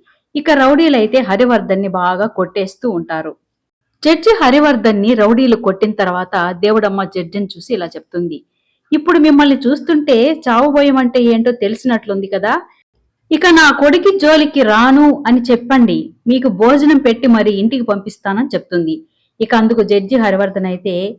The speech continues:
"నువ్వు నన్ను చంపేసినా నేను న్యాయం వైపే నిలబడతాను, నీ కొడుక్కి శిక్ష పడకుండా ఎవ్వరూ ఆపలేరు, నీ కొడుకు చేసిన తప్పుకి శిక్ష పడాల్సిందే" అని అంటాడు. ఇక దేవుడమ్మ అయితే కోపంతో ఊగిపోతూ,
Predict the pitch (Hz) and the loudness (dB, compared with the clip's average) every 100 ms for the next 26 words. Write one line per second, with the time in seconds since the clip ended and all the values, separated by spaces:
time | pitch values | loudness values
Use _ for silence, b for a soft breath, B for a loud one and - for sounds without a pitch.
0 | _ _ - 285 302 269 247 240 226 262 | _ _ 0 2 4 4 2 2 2 2
1 | 294 277 277 226 202 220 214 220 202 196 | 2 0 0 -2 -2 -4 -4 -6 -4 -4
2 | 220 226 185 220 196 175 175 175 165 160 | -2 -2 -4 -4 -10 -8 -10 -10 -10 -10
3 | 156 _ _ - 262 254 269 269 349 - | -14 _ _ 0 0 2 2 2 0 -2
4 | 277 262 254 240 302 269 220 226 208 226 | -2 -2 -4 -4 -4 0 -2 -2 -4 -2
5 | 196 185 190 220 254 208 175 - 196 175 | -2 -4 -2 0 0 0 -2 -2 -2 -2
6 | 165 - _ _ _ _ - 302 302 302 | -4 -14 _ _ _ _ 0 0 2 2
7 | 359 381 349 302 285 269 208 208 233 214 | 2 2 0 0 0 0 -4 -4 -6 -4
8 | 233 254 247 285 - 185 220 226 202 196 | -4 -6 -2 -4 -2 -2 -2 -4 -6 -4
9 | 254 175 175 175 165 - _ _ - 214 | -2 -4 -4 -6 -6 -14 _ _ -10 -2
10 | 240 190 214 240 269 240 220 202 202 202 | -2 0 2 4 2 2 0 -4 -6 -6
11 | - 208 226 214 202 185 196 196 190 185 | -2 -2 -2 -4 -6 -6 -8 -6 -8 -6
12 | 180 | -6